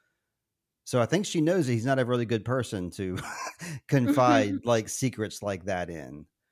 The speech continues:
Speaker 2: Yeah. I mean, I guess you're, you're right. Like, not only is he honest, but he kind of does things by the book.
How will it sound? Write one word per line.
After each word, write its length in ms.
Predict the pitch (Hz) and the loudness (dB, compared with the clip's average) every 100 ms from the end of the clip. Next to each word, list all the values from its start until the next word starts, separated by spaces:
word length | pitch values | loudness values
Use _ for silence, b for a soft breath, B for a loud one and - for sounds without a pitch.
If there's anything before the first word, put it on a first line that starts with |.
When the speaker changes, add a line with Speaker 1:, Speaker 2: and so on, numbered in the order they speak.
| _ _ - - | _ _ -20 -14
Speaker 2:
Yeah. 480 | 262 254 226 202 208 - _ b b b b b b _ _ _ | -8 -6 -4 -6 -8 -14 _ b b b b b b _ _ _
I 100 | 269 | 0
mean, 540 | 277 269 254 247 240 240 - _ _ _ _ _ _ _ _ _ _ _ - | 2 2 2 0 -2 -4 -10 _ _ _ _ _ _ _ _ _ _ _ -2
I 80 | 247 | 2
guess 420 | 262 269 247 - | 4 4 2 -4
you're, 240 | 262 254 - | 0 0 0
you're 280 | 254 247 233 | 2 2 4
right. 440 | 226 214 220 - | 4 4 4 2
Like, 680 | 226 220 220 214 - 226 240 _ _ _ - | -2 0 -2 -6 -18 -20 -20 _ _ _ -8
not 360 | 247 269 254 | 0 4 4
only 400 | 247 247 247 233 | 2 -2 0 0
is 160 | 226 220 | 0 -2
he 160 | 233 - | -8 -6
honest, 720 | 202 220 214 208 208 - - _ | -2 0 0 0 -4 -8 -20 _
but 300 | 226 208 - _ _ | -2 -2 -4 _ _
he 160 | 240 240 | -4 -2
kind 240 | 277 262 | -2 0
of 140 | 240 214 | 0 0
does 240 | 226 220 | 0 -2
things 320 | - 247 233 | -2 -2 -2
by 180 | 208 208 | 0 0
the 100 | 202 | 0
book. 460 | 190 208 233 302 - | -4 -2 -2 -4 -14